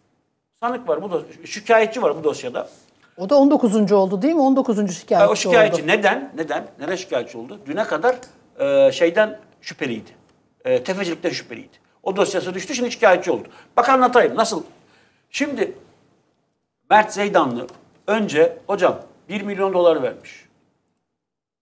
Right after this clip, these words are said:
Speaker 1: Bunun karşılığında ne almış biliyor musunuz?" Senet almış. İki milyon dolarlık. Ardından dört yüz bin dolar daha vermiş. Bunun karşılığında bir milyon dolarlık,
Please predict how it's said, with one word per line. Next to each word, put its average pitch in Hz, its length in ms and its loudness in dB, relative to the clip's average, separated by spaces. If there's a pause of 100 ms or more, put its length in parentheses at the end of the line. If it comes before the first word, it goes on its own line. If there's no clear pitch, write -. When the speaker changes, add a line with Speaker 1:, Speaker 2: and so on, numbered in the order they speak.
(340)
Speaker 1:
Bunun 208 120 -10
karşılığında 208 320 0
ne 214 80 2
almış 190 300 2
biliyor 185 140 -6
musunuz?" - 400 -16 (400)
Senet 214 240 -10
almış. - 240 -14 (880)
İki 233 100 -6
milyon 147 340 -2
dolarlık. 110 340 -8 (1000)
Ardından 196 560 4
dört 233 200 4
yüz 208 160 -6
bin 220 100 -4
dolar 202 300 2
daha 208 320 2 (800)
vermiş. 147 460 -4 (540)
Bunun 214 160 -4
karşılığında 208 760 2 (840)
bir 277 140 6
milyon 220 380 4
dolarlık, 165 380 4